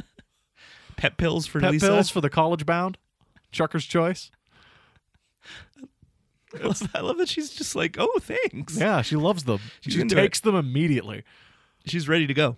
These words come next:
Speaker 2: Yeah.
Speaker 1: I could see Lisa being like, "Man, I, I would get so much done if I didn't have to sleep." <laughs>
Speaker 2: Yeah.
Speaker 1: So it's, it makes sense to me.
Speaker 2: Yeah, it's tragic.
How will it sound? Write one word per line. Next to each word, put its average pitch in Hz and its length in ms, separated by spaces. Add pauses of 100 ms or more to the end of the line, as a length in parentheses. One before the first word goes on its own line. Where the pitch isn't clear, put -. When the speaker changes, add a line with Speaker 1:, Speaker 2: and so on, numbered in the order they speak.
(140)
Speaker 2:
Yeah. 131 220 (920)
Speaker 1:
I 170 80
could 208 140
see 233 120
Lisa 143 280
being 123 240
like, 117 200
"Man, 139 460
I, 131 160 (180)
I 123 100
would 147 120
get 147 140
so 160 120
much 139 180
done 135 220
if 131 120
I 123 60
didn't 131 160
have 123 100
to 120 60
sleep." 147 420
<laughs> - 60 (880)
Speaker 2:
Yeah. 120 340 (300)
Speaker 1:
So - 260 (260)
it's, - 280 (460)
it 165 200
makes - 180
sense 120 260
to - 80
me. 127 140 (160)
Speaker 2:
Yeah, 104 320 (320)
it's - 280
tragic. 90 420